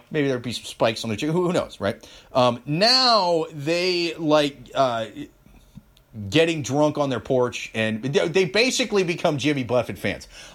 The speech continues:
I'm gonna try to do Jimmy Buffett with my songs, and so it's like, yeah, y-, you know,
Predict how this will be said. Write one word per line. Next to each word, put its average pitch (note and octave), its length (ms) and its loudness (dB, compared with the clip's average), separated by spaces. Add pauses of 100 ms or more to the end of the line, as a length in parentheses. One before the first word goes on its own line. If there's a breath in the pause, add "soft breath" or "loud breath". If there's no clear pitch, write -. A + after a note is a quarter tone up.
I'm G#3+ 280 4
gonna G#3+ 180 4
try E3+ 200 4
to D#3 80 2
do D3+ 180 0
Jimmy C3 240 0
Buffett A#2+ 300 -2
with B2 120 -2
my C3 200 4
songs, - 440 -8
and A2+ 460 -2 (420 loud breath)
so G#3+ 280 4
it's A3+ 120 0
like, A3+ 340 -2
yeah, C#4 320 -4 (520)
y-, - 180 -12
you A#3 320 -2
know, A#3+ 220 -2